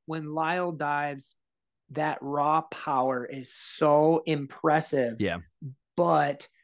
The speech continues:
Speaker 1: what I see when I watch him versus, um, like a,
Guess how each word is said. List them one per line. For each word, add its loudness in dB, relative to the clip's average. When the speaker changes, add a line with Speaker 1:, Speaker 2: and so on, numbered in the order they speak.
Speaker 1:
what 0
I 0
see -6
when 0
I 0
watch -2
him -8
versus, 2
um, -2
like 4
a, 4